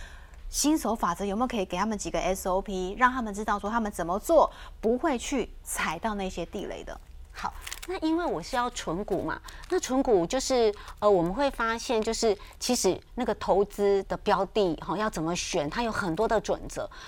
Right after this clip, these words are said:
Speaker 2: 那我觉得如果想要价值投资的人，应该要先去观察这个公司的体质到底好不好，免得你存到的是一个不好的公司啊。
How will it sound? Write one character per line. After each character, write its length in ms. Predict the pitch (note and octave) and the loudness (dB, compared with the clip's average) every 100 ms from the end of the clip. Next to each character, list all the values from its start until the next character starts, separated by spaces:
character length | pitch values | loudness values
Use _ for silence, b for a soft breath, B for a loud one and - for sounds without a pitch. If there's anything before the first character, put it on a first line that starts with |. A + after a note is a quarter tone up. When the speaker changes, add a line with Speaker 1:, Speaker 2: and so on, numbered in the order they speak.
| B | B
Speaker 2:
那 120 | F#4 E4+ | 0 2
我 80 | |
觉 160 | F#3 G3+ | 2 2
得 120 | G#3 | 4
如 120 | G#3 | 4
果 120 | G#3+ F#3+ | 4 0
想 180 | E3+ | -4
要 60 | F#3 | -4
价 240 | - G#3 | -2 -2
值 120 | G3 D#3 | -2 -8
投 240 | - E3 | -4 -4
资 220 | E3+ F#3+ | -2 0
的 160 | F#3+ D#3+ | 2 2
人， 180 | C3+ - B B - | 0 -4 B B -2
应 180 | B3 B3 | 0 0
该 160 | A3 | -2
要 120 | A#3 A3 | -2 -4
先 240 | - G3+ | -4 -4
去 120 | A3+ | -4
观 320 | G3+ G3 F3+ F#3+ | 0 0 0 -4
察 220 | - - | -8 -6
这 100 | G#3 | -4
个 120 | F3+ | -2
公 260 | D#3+ E3+ F3+ | -2 -2 -2
司 180 | - E3+ | -4 -2
的 200 | D#3 - - | -2 -4 -4
体 220 | F#3 A2 | -4 -4
质 280 | - B2 - - - - | -4 -6 -10 -16 -10 -2
到 100 | F#3+ | -2
底 140 | D#3+ | -2
好 140 | C#3+ | -6
不 80 | D3+ | -4
好， 180 | E3+ - B B B - | -4 -4 B B B 2
免 140 | G3 | 4
得 120 | G#3 | 6
你 120 | G#3 | 4
存 220 | F3 - F#3 | 2 -2 2
到 180 | A#3 | 4
的 140 | G#3 F3 | 4 0
是 160 | - | 0
一 100 | G3+ F3+ | 0 0
个 180 | D#3 D#3+ | -2 0
不 160 | B3 | -2
好 180 | - - | -2 -4
的 120 | E3+ | -4
公 280 | E3 E3+ F3+ | -4 -4 -4
司 220 | - F3 | -6 -2
啊。 180 | F3 | -2